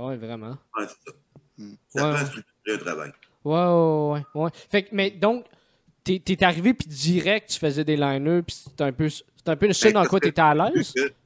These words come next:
Speaker 2: vu que j'allais faire de l'anglais après mon premier show en français,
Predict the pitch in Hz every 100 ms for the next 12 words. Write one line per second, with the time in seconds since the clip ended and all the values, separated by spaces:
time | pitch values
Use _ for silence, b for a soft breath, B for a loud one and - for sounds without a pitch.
0 | 98 101 143 147 117 123 127 b b b
1 | - - _ _ _ - 104 104 104 113
2 | 104 98 92 90 113 110 104 101 80 95
3 | 95 - 104 87 90 82 95 127